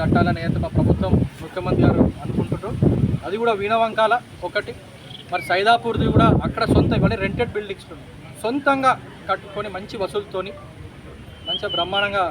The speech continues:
కిచెన్లు అయితే కానివ్వండి, డైనింగ్ హాల్స్, రూమ్స్ మంచి విశాలంగా ఇంకా మంచిగా కట్టుకొని ప్రపోజల్స్ కూడా వచ్చినాయి. ల్యాండ్ already ఆర్డీఓ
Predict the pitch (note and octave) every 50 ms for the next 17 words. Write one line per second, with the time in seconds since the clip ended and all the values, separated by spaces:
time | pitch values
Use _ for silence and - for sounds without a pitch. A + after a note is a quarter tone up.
0 | C#3 - - - - - - - - - - - - - - - F3 - G#3+ G3+
1 | G3+ G3+ F#3 F#3 F#3 E3 E3+ F3 F#3 G3 G3+ G3+ G3+ G3 F3+ E3+ E3 F3 F#3+ G3+
2 | G3 F#3+ G3 F#3+ F3+ - - F#3 F3+ E3+ D#3 D3+ D3+ F3 G3 G3+ G3+ - C6+ -
3 | - E3 - C6+ C6+ - - - - - - - - - - E3 D#3+ D#3 - G3+
4 | G3+ G3 G3 G3 F#3+ F#3+ F3+ E3 D#3+ - G3 F#3+ F3+ F3 E3+ - F#3 F3 E3+ E3+
5 | D#3+ - - F3 F3+ F#3 F#3 F3+ - - - - - - - - - - - E3+
6 | E3 E3 F#3+ G3+ G3+ F#3+ G3+ G3 - - G#3 F#3 F3 - - G#3 A3+ A#3 A#3+ F3+
7 | D#3 D#3+ E3+ F#3 G3 G3+ G3+ F#3 F3+ F#3 G3 G3 G3+ F3 E3 - - - - -
8 | - D3+ D#3+ F3+ F#3 F#3 G3 G3